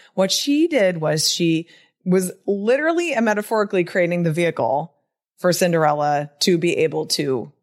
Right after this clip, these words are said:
meet the prince. And then Cinderella took over from there.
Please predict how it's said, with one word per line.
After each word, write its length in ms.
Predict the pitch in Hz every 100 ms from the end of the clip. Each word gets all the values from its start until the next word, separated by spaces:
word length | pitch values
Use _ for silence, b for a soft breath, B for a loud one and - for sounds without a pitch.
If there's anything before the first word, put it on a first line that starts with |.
| _
meet 240 | 180 160 -
the 60 |
prince. 460 | 135 143 - - - _ _ _ _ _ _
And 200 | 180 175
then 560 | 226 220 156 156 156 147 _ _ _ _ _ _ _ _
Cinderella 440 | - 180 160 151 147
took 180 | 156
over 200 | 143 131
from 200 | 147 -
there. 260 | - - -